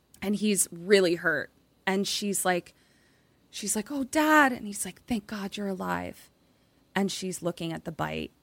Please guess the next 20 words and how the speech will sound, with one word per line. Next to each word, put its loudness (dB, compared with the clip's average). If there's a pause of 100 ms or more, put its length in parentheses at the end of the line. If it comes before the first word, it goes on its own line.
(180)
and -8
she's -8
trying -10
to -12
say, -6
like, -14
"The -14
bite's -6
not -4
that -8
bad." -2 (760)
And -2
he's -4
like, 0 (500)
"You -6
don't -8
have -12
to -14
say -6
that." -10